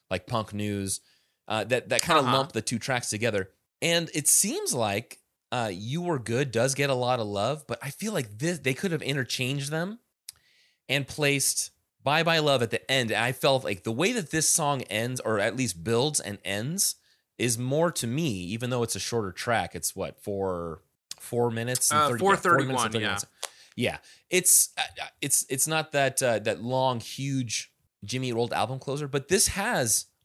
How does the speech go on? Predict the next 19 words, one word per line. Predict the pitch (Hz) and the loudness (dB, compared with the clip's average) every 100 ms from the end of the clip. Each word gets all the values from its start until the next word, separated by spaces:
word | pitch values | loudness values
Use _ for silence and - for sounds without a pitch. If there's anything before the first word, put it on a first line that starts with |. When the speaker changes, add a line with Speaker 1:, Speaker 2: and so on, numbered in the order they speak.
| - | 2
Speaker 1:
all | 131 165 | 4 4
of, | 170 | 2
like, | 131 - | -2 -2
the, | |
the | 113 107 | -6 -6
pieces | - 190 - 101 85 - | -6 0 0 0 0 -2
to | - 113 101 95 85 _ _ _ | -2 -2 -2 -4 -8 _ _ _
a | 117 | -4
really | 117 139 123 | 0 0 0
good, | 117 107 98 - | 2 0 0 -4
uh, | 98 | -4
Jimmy | 92 107 104 | -2 -4 -4
Eat | |
World | 92 90 | -4 -4
album | - 85 82 | -2 -2 -4
closer. | - 69 67 - - - | -8 -8 -8 -14 -16 -6
Just | 208 233 | 0 2
my | 185 165 | 4 2
opinion. | 135 110 92 92 | 2 -4 -6 -8